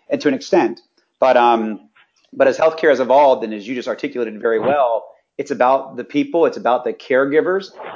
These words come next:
And my passions now really lie around having that, I, I call it in-, innovation-enabled service.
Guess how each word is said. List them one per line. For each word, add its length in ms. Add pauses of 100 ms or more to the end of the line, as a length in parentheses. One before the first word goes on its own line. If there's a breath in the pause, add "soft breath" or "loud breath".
(320)
And 540
my 200
passions 520
now 320
really 320
lie 640 (240)
around 920
having 480
that, 400 (260)
I, 200
I 100
call 240
it 40
in-, 200
innovation-enabled 800
service. 560